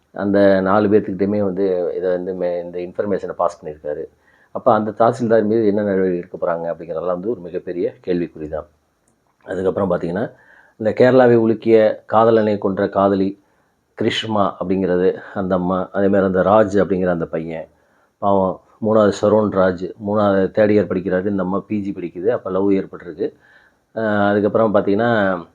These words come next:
அந்த பொண்ணுக்கு வந்து வேற ஒரு இடத்துல மாப்பிள்ளை, ராணுவ, அ, எக்ஸர்வீஸ், இது சர்வீஸ்ல உள்ள ஒருத்தர் வந்து திருமணம் செய்கிறது.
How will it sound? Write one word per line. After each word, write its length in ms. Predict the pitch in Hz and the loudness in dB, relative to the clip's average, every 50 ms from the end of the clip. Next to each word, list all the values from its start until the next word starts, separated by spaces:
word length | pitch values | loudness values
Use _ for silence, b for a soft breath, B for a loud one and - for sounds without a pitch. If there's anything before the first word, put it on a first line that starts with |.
| _ _ _ | _ _ _
அந்த 340 | - 95 98 95 98 98 92 | -10 -8 -4 0 2 2 2
பொண்ணுக்கு 380 | 92 - - 110 110 117 120 113 | 0 0 -2 -2 -2 0 -2 -2
வந்து 240 | 110 101 98 101 | -2 -2 -2 0
வேற 200 | 101 101 104 101 | 0 2 2 2
ஒரு 140 | 104 98 98 | 2 2 0
இடத்துல 260 | 92 - - 101 101 | -2 -2 -2 -2 -2
மாப்பிள்ளை, 380 | 95 95 95 90 - 95 92 90 | 0 0 -2 -2 0 -2 0 0
ராணுவ, 420 | 92 98 104 104 104 101 98 92 90 87 85 85 82 85 _ _ _ _ - 98 | 2 0 0 2 2 4 4 4 4 2 0 -2 -4 -8 _ _ _ _ -14 -10
அ, 160 | 95 92 95 92 90 90 87 85 80 - | -8 -6 -4 -4 -2 -2 -4 -6 -8 -10
எக்ஸர்வீஸ், 540 | - 87 - - - 110 104 95 90 87 82 - - | -14 -16 -12 -2 -2 0 2 2 0 -2 -4 -6 -8
இது 120 | 90 87 85 - | -10 -10 -4 -2
சர்வீஸ்ல 360 | 104 101 110 117 - - - | -2 0 0 -2 -2 -2 -2
உள்ள 180 | 101 98 90 90 | 0 0 0 -2
ஒருத்தர் 220 | 85 - 90 90 | -2 -4 -4 -4
வந்து 500 | 87 90 92 101 98 95 90 82 78 - - _ _ _ | -4 -2 -2 -2 0 0 0 -2 -4 -6 -12 _ _ _
திருமணம் 300 | _ 104 101 104 101 92 | _ -4 -2 0 0 -2
செய்கிறது. 460 | 92 90 87 87 90 90 135 190 - | -2 -2 -2 -2 -2 -2 -4 -4 -6